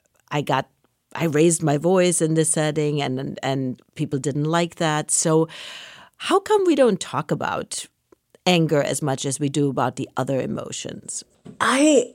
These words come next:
Speaker 2: I can only surmise. I don't have any facts to back this up. But what I, what I believe is happening is that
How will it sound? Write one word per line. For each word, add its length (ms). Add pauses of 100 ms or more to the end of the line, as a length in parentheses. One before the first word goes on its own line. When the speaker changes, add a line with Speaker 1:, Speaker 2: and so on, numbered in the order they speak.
Speaker 2:
I 100
can 360
only 420
surmise. 720
I 80
don't 220
have 260
any 180
facts 480
to 100
back 260
this 200
up. 260
But 300 (220)
what 200
I, 140 (140)
what 260
I 80
believe 600
is 160
happening 520
is 260
that 340